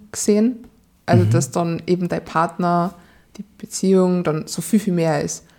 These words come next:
Speaker 2: Ja.
Speaker 1: Dass du dann die Freundin von X Y bist und das ist so ziemlich alles, was du bist. Also,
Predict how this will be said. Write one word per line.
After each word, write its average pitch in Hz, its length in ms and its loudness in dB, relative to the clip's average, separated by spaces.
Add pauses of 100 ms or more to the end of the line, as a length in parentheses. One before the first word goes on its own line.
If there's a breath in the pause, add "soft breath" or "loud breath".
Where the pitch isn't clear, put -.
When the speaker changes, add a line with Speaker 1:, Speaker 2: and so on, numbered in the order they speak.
(100)
Speaker 2:
Ja. 107 200 4
Speaker 1:
Dass - 160 -4
du 208 120 -2
dann 180 240 0
die 165 80 -2
Freundin 185 360 0
von 190 320 -2
X 185 140 -8
Y 202 360 -4
bist 202 220 -2
und 175 140 -4 (100)
das 180 140 -2
ist 170 120 -6
so - 60 -18
ziemlich - 300 -10
alles, 180 280 -4
was 220 120 -12
du 233 80 -6
bist. 240 340 -6
Also, 180 460 -2